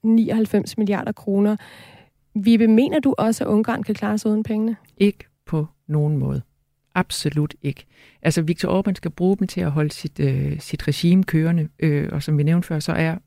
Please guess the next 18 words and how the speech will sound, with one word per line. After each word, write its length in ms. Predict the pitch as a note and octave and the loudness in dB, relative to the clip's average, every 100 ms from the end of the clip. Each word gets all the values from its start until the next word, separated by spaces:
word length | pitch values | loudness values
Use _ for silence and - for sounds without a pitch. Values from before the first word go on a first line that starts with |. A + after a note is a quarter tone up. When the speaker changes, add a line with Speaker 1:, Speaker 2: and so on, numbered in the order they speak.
| _ | _
Speaker 2:
Ungarn 400 | D#3+ E3+ E3 D3+ - | -2 0 -2 -6 -10
et 80 | - _ | -20 _
temmelig 280 | - E3 E3 | -2 0 0
korrupt 360 | - D3 D3+ - | 0 -2 -2 -2
land. 200 | C#3 C#3+ - | -6 -6 -4
Han 160 | D#3 | -4
skal, 120 | - - | -2 0
han 80 | E3+ | 0
skal 160 | - | -2
bruge 300 | - G3 G#3 - - | 0 0 0 -2 -6
de 60 | |
her 40 | E3+ | -4
penge 260 | E3+ E3+ | 0 -2
for 100 | - | -2
at 40 | D3+ | -2
holde 140 | D3 | -2
det 120 | C#3+ | -2
kørende, 340 | - F3 G3 | 0 2 2